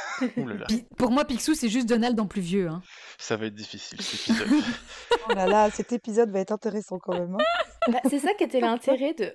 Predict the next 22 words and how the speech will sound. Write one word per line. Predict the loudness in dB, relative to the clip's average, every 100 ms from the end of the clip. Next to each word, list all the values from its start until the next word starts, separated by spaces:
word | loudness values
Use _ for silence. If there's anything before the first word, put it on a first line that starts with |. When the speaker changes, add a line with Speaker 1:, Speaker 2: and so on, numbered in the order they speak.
| -8
Speaker 4:
en | -4
fait, | -2 2
euh, | 2 4 2
on | 0
n'a | 0
pas | 0
fait | -2
exprès, | -4 -6 -4 0
mais | 0 0
au |
final, | -2 0 2 2 0 -4
c-, | -14 -20 -20 -20 -20
c'est | -6 -4 -2
assez | -2 -2
hétéroclite | 0 0 0 0 0 -4 -8 -8 -8
dans | -6 -4 -4
nos, | -4 -4 -4 -4 -8 -10 _ _ -6
nos | 0 2
avis | 0 -4
sur | -4 -2
la | 0
famille, | 0 -2 0 -2